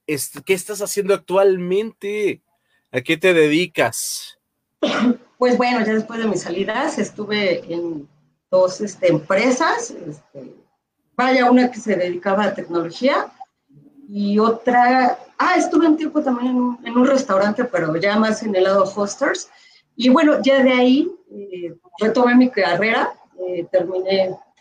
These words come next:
Speaker 2: en dirección en ventas con una especialización en, en marketing. Y pues bueno, se viene toda esta transición de, del cambio de, de casa.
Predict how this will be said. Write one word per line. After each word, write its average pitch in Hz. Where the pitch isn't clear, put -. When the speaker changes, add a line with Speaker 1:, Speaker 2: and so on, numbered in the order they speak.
Speaker 2:
en 170
dirección 180
en 208
ventas 202
con 190
una 196
especialización -
en, 320
en 190
marketing. 254
Y 220
pues 214
bueno, 247
se 247
viene 233
toda 240
esta 226
transición 202
de, 190
del 170
cambio 202
de, 151
de 165
casa. 196